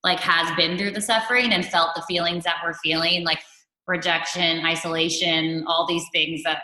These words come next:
we're experiencing right now. And when he was experiencing those, he was crying. Like, Jesus cried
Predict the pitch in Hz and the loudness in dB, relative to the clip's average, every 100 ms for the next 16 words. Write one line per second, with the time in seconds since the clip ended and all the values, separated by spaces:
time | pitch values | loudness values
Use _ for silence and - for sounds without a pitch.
0 | - - 160 156 - 160 160 156 160 156 | -12 -8 -6 -6 -8 -6 -6 -6 -4 -4
1 | 151 151 151 156 - - - _ _ 196 | -2 0 0 -2 -6 -14 -20 _ _ 0
2 | 185 165 165 165 180 185 196 185 180 180 | 4 4 2 0 -2 0 -2 0 0 -2
3 | - 175 175 196 185 175 160 - 170 160 | -8 -2 -2 0 -2 -2 -4 -4 -6 -6
4 | - 196 175 147 - - - - _ _ | -2 0 2 0 -4 -10 -14 -16 _ _
5 | _ _ 185 180 - 180 196 180 185 - | _ _ 0 0 -4 -6 -4 -2 -4 -6
6 | - 185 - | 0 0 2